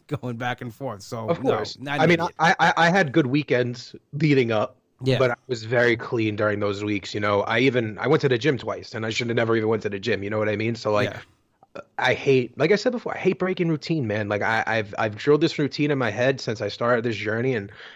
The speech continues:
Speaker 2: if I break it, I hate myself for it. And it's not, it's not, that's not a good thing. That's not always a good thing. You know what I mean? But for me, it's a necessary thing. Um, now, have I been the best since coming out of surgery?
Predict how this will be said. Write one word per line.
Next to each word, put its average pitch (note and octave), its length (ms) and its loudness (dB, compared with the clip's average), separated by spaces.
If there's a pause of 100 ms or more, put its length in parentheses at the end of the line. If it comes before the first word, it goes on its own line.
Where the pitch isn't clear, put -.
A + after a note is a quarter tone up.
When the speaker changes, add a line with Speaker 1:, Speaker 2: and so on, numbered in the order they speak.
Speaker 2:
if A2 140 -4
I A2 100 4
break A2+ 380 2
it, F#3 200 2
I A#2+ 80 -6
hate D3+ 240 -2
myself - 340 -8
for C#2 160 -6
it. F2 160 -14
And A#2 100 -2
it's A2+ 160 -4
not, D3+ 240 2
it's C3 160 -2
not, G3 160 -2
that's E3 180 0
not A#3 100 4
a G3 40 6
good C#3 300 2
thing. C#3 220 0
That's C3+ 180 -8
not B2+ 100 0
always C3+ 180 4
a C3 60 2
good A#2 360 -4
thing. A#2 240 -2 (300)
You B2 100 -2
know C3 60 2
what A#2+ 100 4
I A2+ 80 0
mean? B2 200 -2
But - 380 -2
for C3 200 2
me, C3+ 160 2
it's C#3+ 140 -2
a A#2 100 -4
necessary A2+ 560 -2
thing. G2+ 320 -4 (420)
Um, G2 440 0 (320)
now, B2 340 0 (100)
have C3 200 2
I A#2 100 2
been B2 200 0
the A2+ 80 0
best B2 280 0
since - 380 -4 (280)
coming C3+ 220 2
out C3 160 2
of C#3+ 60 -2
surgery? F3+ 520 2